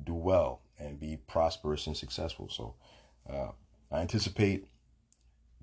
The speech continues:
and I'm not even a big ratings number guy. I feel like that's one of the debates and discussions in pro wrestling that I could do without,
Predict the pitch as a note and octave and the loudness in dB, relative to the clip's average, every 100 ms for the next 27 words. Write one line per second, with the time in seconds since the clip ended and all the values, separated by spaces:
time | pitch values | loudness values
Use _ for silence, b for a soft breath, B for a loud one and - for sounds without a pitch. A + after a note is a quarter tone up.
0 | - - F2+ A2+ A2 F2 D#2+ C#2 E2 D2 | -12 0 6 8 8 4 -2 -2 -4 -4
1 | B1 D2+ E2+ E2 E2 D2+ C#2+ D#2+ E2 D#2 | -6 -4 -2 0 -2 -2 -2 2 2 2
2 | D2+ D#2+ E2 E2 E2 - - D#2+ D2+ D2 | 4 6 6 4 2 -4 -2 0 0 0
3 | D#2 D2 - D#2 D#2+ D#2 D2 C2+ D#2+ D#2 | 0 0 0 -2 0 -2 -4 -2 -2 -2
4 | - C#2+ D2 - D2+ D2 D2+ D2 D2 D2+ | -6 -6 -4 -2 -2 -2 -2 -4 -2 0
5 | D2+ D2 D#2+ D2 C#2+ D2 D2 C2+ D2+ C#2 | 0 0 -2 -2 0 0 -2 -6 -4 0
6 | D2 D2+ | 2 2